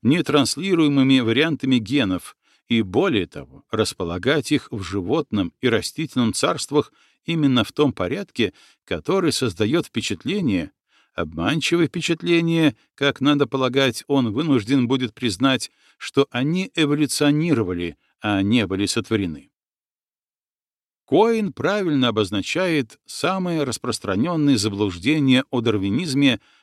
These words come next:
как идею, что в эволюции всё происходит случайно. Это распространённое утверждение откровенно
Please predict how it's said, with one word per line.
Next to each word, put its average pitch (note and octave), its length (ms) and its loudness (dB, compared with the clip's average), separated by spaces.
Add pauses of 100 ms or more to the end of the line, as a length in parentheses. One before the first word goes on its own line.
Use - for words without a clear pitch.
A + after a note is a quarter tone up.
как A#2+ 320 -2
идею, C3 640 0 (180)
что A#2+ 340 0
в A2 100 0
эволюции C#3 800 0 (140)
всё G3+ 360 -4
происходит A#2 720 -2
случайно. E2+ 640 -12 (840)
Это G3 560 2
распространённое B2+ 1040 -2
утверждение E3 880 -4
откровенно G#2+ 920 -2